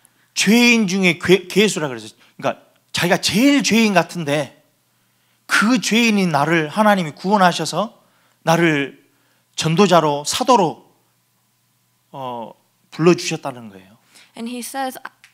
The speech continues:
Speaker 2: "If I am a sinner, I am a sinner of sinners, but God has called me out of that, and he is using me as his evangelist."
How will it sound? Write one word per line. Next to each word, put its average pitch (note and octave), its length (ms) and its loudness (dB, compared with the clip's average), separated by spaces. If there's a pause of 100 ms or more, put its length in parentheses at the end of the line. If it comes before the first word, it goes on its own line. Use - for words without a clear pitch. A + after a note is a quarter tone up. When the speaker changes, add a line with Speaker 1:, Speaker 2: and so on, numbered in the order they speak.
(260)
Speaker 2:
"If C#4 220 -4
I C4 100 6
am B3 140 -2
a A#3+ 60 -8
sinner, C4 500 -6
I B3 180 2
am B3 240 -12 (240)
a A#3 80 -14
sinner B3+ 400 -8
of D#4+ 220 -2
sinners, A3 520 -12 (300)
but B3 320 0 (160)
God G#3+ 260 -6
has A3 220 -12
called G#3+ 260 -14
me G#3+ 140 -12 (100)
out A#3+ 200 -4
of A3+ 140 -18
that, G3+ 280 -8
and G#3 160 -12
he G#3 320 -12
is G3 180 -16
using G#3+ 300 -12
me G#3 160 -12
as G#3 180 -18
his G3+ 120 -20
evangelist." B3 840 -18